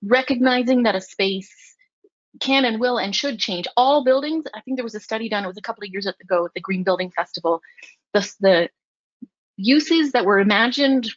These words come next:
way back when the building was envisioned to what it is when it's getting near starting to build to five years or ten years later, often those are completely different. And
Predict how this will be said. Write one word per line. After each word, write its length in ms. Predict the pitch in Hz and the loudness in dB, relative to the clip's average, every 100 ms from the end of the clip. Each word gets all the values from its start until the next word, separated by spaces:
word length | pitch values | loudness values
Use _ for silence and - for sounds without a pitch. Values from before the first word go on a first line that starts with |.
| _ - | _ 0
way 160 | 220 | 2
back 220 | 226 208 | 2 0
when 80 | 208 | -4
the 80 | 196 | -4
building 240 | 196 185 | -4 -4
was 140 | 175 165 _ _ _ - - | -4 -8 _ _ _ -20 -10
envisioned 720 | 202 185 240 277 285 262 254 226 - - | -6 0 2 2 2 2 0 -4 -14 -8
to 100 | 214 | 0
what 120 | 196 | 2
it 120 | 190 185 - _ - | 2 0 -2 _ -6
is 400 | 175 165 - _ _ _ _ - 160 - | -4 -6 -18 _ _ _ _ -16 -16 -10
when 180 | 185 175 | -4 -4
it's 160 | - - - | -4 -10 -2
getting 300 | 196 180 185 | 0 2 2
near 480 | 214 208 202 190 185 - _ _ | 2 2 2 0 -2 -14 _ _
starting 360 | - - 190 185 | -6 0 0 0
to 80 | 180 | 0
build 420 | 226 214 208 202 | 0 2 0 -2
to 240 | 196 175 - _ _ | -4 -6 -8 _ _
five 240 | 202 190 180 | 0 0 -2
years 180 | 180 | -8
or 40 | 175 | -10
ten 240 | - 202 175 | -10 -10 -10
years 200 | 170 165 | -12 -8
later, 400 | 185 185 233 262 - - | -6 -4 -4 -4 -8 -4
often 280 | 240 262 233 | -4 -2 -4
those 160 | 208 | -2
are 120 | 180 | -4
completely 480 | 175 190 - 214 175 | -4 -8 -6 -6 -6
different. 400 | - - 139 - - - - | -10 -12 -12 -14 -16 -20 -8
And 240 | 202 190 | -2 0